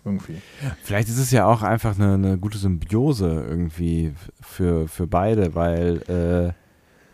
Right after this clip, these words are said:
Speaker 2: äh, äh, Bäumler Mariner halt irgendwie zeigt, was die Sternflotte wert ist und w-, warum es irgendwie ganz geil ist, da irgendwie unterwegs zu sein und vielleicht auch n-, ein paar spannendere Aufgaben zu machen und,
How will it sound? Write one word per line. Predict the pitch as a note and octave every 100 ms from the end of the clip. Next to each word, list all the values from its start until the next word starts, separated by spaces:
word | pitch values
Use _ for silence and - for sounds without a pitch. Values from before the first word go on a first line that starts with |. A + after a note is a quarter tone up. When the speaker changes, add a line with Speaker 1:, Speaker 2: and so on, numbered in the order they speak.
| _
Speaker 2:
äh, | -
äh, | F#2 F2+
Bäumler | E2 F2+ F#2+ G#2 G2 F#2+ F#2+ F2+
Mariner | D2 F2+ G#2 G2+ G2+ G2 G2
halt | G2 F#2+
irgendwie | F#2 F#2
zeigt, | - F#2 F#2 F2+
was | E2
die | F2+
Sternflotte | - F2+ F#2+ - F#2 F#2+ F2+
wert | F#2 F#2
ist | D#2+ F#2+
und | D#2 F2 - F#2+
w-, | F2+ C#2+ D2+ -
warum | D2+ F2 F2+
es | F2+
irgendwie | - F2 F2+
ganz | F2 E2+ -
geil | E2+ F2+
ist, | E2+
da | E2+
irgendwie | D2+ E2+
unterwegs | D2+ E2+ E2+ F2 G2+ -
zu | G2
sein | F#2+ F#2+
und | F#2
vielleicht | - F2 F2
auch | - E2+
n-, | E2+ - D2+ E2 D#2 C#2+
ein | C#2+
paar | E2+
spannendere | D#2+ - F2+ G#2+ G2+
Aufgaben | G2 A2 G2 G2 G2+
zu | G2+
machen | G2 F#2+ G2+ F#2
und, | - F2+ F2+ -